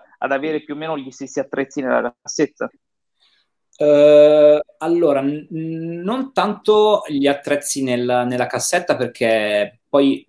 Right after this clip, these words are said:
Speaker 2: eh, ogni improvvisatore esper-, esperto,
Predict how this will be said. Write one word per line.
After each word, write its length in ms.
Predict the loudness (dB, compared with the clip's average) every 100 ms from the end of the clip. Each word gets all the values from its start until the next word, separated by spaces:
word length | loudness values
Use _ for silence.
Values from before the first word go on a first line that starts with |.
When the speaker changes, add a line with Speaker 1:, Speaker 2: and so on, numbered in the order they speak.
| _
Speaker 2:
eh, 60 | -2
ogni 520 | 0 0 0 2 2
improvvisatore 640 | 0 -2 -2 -2 -2 -4
esper-, 500 | -4 -2 -2 -2 -8 -12 -8
esperto, 1000 | -4 -4 -4 -2 -2 -4 -8 -2 -2